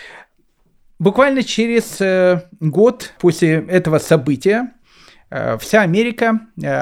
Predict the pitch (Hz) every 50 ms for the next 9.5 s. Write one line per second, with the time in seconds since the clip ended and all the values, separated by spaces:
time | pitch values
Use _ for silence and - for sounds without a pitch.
0 | 135 131 131 135 151 165 160 - 156 143 156 156 131 156 202 202 190 180 151 -
1 | - - - 147 135 131 131 131 127 127 123 123 123 120 120 120 117 117 117 117
2 | 120 120 - - 180 147 - - - - - - - - 180 165 143 135 123 -
3 | - _ _ - - - - - _ - - - - 156 143 160 156 165 151 -
4 | - - - 208 214 196 - - 185 180 175 175 - _ _ _ - 165 175 185
5 | 185 - - 208 202 160 - - - - 131 123 120 117 - 165 175 165 - -
6 | 170 160 139 127 139 185 220 220 - - 156 135 135 135 139 - - 180 165 151
7 | 139 - - 175 156 135 120 - 139 131 - - - 180 175 156 139 131 123 113
8 | - - - - - 165 170 160 165 151 151 143 - 180 175 156 - - 139 -
9 | - - 139 123 120 165 202 - -